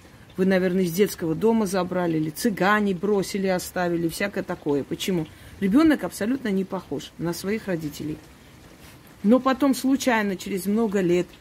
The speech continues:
где-то там в каких-то архивах они или у родственников видят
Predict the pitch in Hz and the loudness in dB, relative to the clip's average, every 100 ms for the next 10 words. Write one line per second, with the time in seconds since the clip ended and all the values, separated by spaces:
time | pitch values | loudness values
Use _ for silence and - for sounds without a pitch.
0 | - - - - - 190 247 247 214 202 | -20 -20 -20 -20 -6 2 2 2 0 -2
1 | - 208 202 202 208 196 - 208 185 175 | -2 -8 -6 -6 -2 -2 -2 -4 -2 -4
2 | 180 165 180 185 165 - - - - - | -4 0 2 2 0 -6 -20 -20 -20 -20
3 | - - - 180 180 175 180 196 - 175 | -20 -20 -10 -2 2 2 2 0 0 -4
4 | 160 170 202 175 165 | -2 -4 -2 0 0